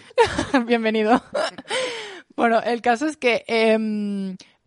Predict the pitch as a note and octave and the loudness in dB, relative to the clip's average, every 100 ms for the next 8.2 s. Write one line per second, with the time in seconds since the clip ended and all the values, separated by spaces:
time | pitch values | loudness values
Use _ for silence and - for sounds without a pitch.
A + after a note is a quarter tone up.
0 | _ - A3 G3+ A3+ B3 A#3 A3+ A#3 C4 | _ 2 4 6 4 4 4 4 6 6
1 | D4 A3 G3 G3 F3+ - G3+ F3+ E3+ D#3 | 6 4 2 2 2 2 0 0 0 -4
2 | - F#3 E3 F3 F#3+ F3+ F#3 F3+ F#3 B3+ | -6 -2 0 0 0 -4 -2 0 0 -2
3 | - - - _ _ - A3 F3+ F#3+ F#3+ | -8 -20 -20 _ _ 0 0 0 0 0
4 | G3 G3+ G3+ F#3 F3+ F3+ F3 E3+ E3+ F3 | 2 0 2 2 2 2 0 0 -2 -2
5 | F3 G#3+ D#3 E3 F#3+ F3 D#3+ F3 F3 F3 | -4 -4 -6 -10 -6 -4 -4 -6 -6 -2
6 | E3+ F3 G3 G3 E3+ E3+ F3 E3 F3+ F3+ | -2 -2 -2 -4 -6 -6 -4 -4 -4 -2
7 | F#3 F3 F3 E3+ F3 F#3+ F3 D#3+ G3+ F3 | -2 0 0 0 -2 -4 -2 -2 -2 -6
8 | D3 E3+ | -8 -10